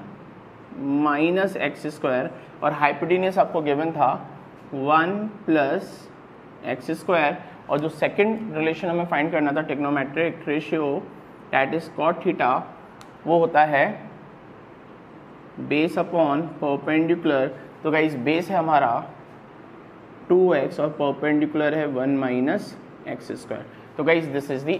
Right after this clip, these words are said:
answer। तो again बहुत simple solution है, already आपने बहुत सारे question में ऐसा solution किया हुआ है। बस दो चीज़ें, एक तो variable है,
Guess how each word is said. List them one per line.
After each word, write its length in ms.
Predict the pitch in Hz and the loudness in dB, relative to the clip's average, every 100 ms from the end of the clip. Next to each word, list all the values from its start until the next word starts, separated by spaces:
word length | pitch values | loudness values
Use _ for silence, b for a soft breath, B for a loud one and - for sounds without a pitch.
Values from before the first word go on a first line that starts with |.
| - | 2
answer। 300 | 123 117 120 | 2 2 -2
तो 100 | 120 | 0
again 300 | 143 170 170 | 4 4 4
बहुत 320 | 131 123 160 185 | 4 6 4 4
simple 280 | 180 185 | 2 2
solution 420 | 185 165 165 180 170 | 2 2 2 2 2
है, 40 | |
already 280 | 135 139 147 | 4 4 4
आपने 200 | 131 143 | 2 0
बहुत 240 | 120 117 127 | 2 0 2
सारे 180 | 139 | -2
question 260 | 131 127 143 | -2 -4 -4
में 80 | 135 | -2
ऐसा 120 | 135 | -2
solution 420 | 139 131 131 143 143 | -2 -2 -2 -6 0
किया 180 | 156 | 4
हुआ 240 | 160 170 - | 6 6 6
है। 140 | 185 - - - - - - - - - 147 | 4 2 -8 -18 -20 -20 -20 -20 -20 -8 2
बस 200 | 147 151 | 4 4
दो 180 | 131 156 | 4 2
चीज़ें, 300 | 170 170 175 | 4 4 4
एक 140 | 160 | 4
तो 80 | 156 | 4
variable 420 | 131 131 156 180 185 | 6 4 6 6 6
है, 180 | 196 | 4